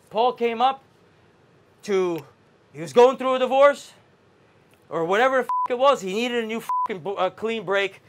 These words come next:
He came in. I had some problems with my business.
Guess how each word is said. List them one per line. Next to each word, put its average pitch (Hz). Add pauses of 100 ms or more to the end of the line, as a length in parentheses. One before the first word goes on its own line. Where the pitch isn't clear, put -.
(300)
He 165
came 262
in. 269
I 233
had 233
some -
problems 247
with 240
my 233
business. 233